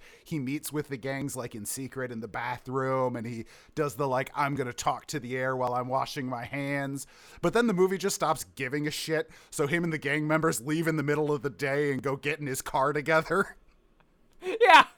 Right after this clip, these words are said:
Speaker 2: <laughs>
Speaker 1: Like, isn't this supposed to be a secret, Ernie?
Speaker 2: Yeah.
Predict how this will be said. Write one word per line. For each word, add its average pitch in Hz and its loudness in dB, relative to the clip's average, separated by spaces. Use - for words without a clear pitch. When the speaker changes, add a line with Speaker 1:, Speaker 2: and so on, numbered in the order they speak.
Speaker 2:
<laughs> 339 2
Speaker 1:
Like, 160 -4
isn't 330 0
this 349 2
supposed 339 -2
to 277 -6
be 269 -4
a 180 -2
secret, 247 -4
Ernie? 262 -2
Speaker 2:
Yeah. 480 6